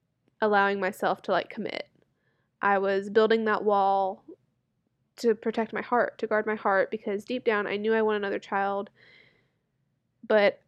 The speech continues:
I was trying to make myself prepared to be okay to not.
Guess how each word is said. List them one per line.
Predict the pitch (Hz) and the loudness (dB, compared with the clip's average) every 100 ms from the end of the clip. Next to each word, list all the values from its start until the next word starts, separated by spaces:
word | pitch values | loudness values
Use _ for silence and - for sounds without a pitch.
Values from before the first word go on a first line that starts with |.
| _ | _
I | 208 208 | -4 -2
was | 202 | -4
trying | - - 226 226 | -8 0 2 2
to | 233 | 0
make | 214 190 - | -2 -2 -2
myself | 196 202 - 190 185 190 - _ _ _ _ _ | -6 -6 -2 0 0 -4 -16 _ _ _ _ _
prepared | - - - 214 202 | -16 -14 -6 -4 -4
to | 208 | -4
be | 196 | -4
okay | - 202 165 | -4 -8 -8
to | - | -10
not. | 156 - - - - - | -14 -14 -14 -18 -20 -20